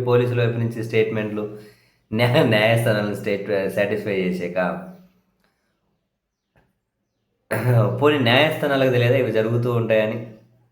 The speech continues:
మన ఆర్డర్స్ ఉల్లంఘన జరుగుతూ ఉన్నాయి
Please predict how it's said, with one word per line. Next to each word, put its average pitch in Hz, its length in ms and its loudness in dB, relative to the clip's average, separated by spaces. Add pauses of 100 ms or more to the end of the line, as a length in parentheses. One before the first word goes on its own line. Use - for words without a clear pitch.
(1500)
మన 117 180 2
ఆర్డర్స్ 123 440 2
ఉల్లంఘన 127 440 2
జరుగుతూ 120 440 0
ఉన్నాయి 113 300 -4